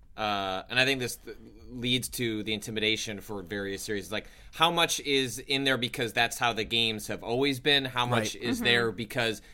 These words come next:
Speaker 1: it's intrinsic to the game? Like, I think you would have, um, some, like, Souls fans argue that the, uh, opaqueness is part of the appeal, and that, like, trying to peel back the layers of opaqueness is,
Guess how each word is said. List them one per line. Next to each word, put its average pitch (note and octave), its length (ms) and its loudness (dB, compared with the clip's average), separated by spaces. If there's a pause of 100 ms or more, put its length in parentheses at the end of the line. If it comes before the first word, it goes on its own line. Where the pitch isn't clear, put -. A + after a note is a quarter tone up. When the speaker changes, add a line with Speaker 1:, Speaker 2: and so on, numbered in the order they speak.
Speaker 1:
it's B2 160 -4
intrinsic B2+ 640 -2
to C3 160 -4
the A2+ 100 -2
game? A#2+ 300 4
Like, A2+ 140 0
I A2 60 2
think A#2 200 -6
you A#2 80 -6
would A2 100 -2
have, A2 400 4 (380)
um, G#2 480 -2 (540)
some, C3+ 200 0
like, C3 160 2
Souls B2+ 380 2
fans A#2+ 420 4
argue A#2+ 580 -2
that A#2 340 2
the, A2 480 0 (160)
uh, G#2 200 -6
opaqueness B2 680 2
is A2 240 -2
part B2+ 360 0
of A2 380 -4 (320)
the A2+ 140 0
appeal, E3 640 0
and A2+ 220 -4
that, A#2+ 160 4
like, A2+ 200 0 (220)
trying C3+ 240 2
to B2 60 -4
peel C#3+ 280 0
back C3 340 4
the A#2 320 -2
layers B2 540 0
of B2 540 0 (340)
opaqueness C3+ 640 4
is, A2 500 -2